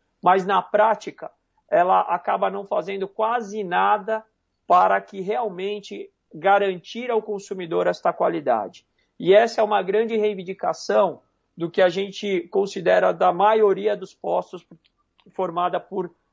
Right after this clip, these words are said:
é, proprietários honestos, batalhadores que, que ganham seu sustento com aquela atividade. É, os postos, eles gostariam, eles vivem nos queixando, os postos honestos, de que aquele concorrente,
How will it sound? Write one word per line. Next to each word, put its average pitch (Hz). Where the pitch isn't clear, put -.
é, 151
proprietários 180
honestos, 175
batalhadores 170
que, 180
que 180
ganham 170
seu 175
sustento 170
com 185
aquela 170
atividade. 147
É, 151
os 202
postos, 208
eles 175
gostariam, 196
eles 185
vivem 233
nos 214
queixando, 185
os 156
postos 170
honestos, 180
de 165
que 196
aquele 214
concorrente, 202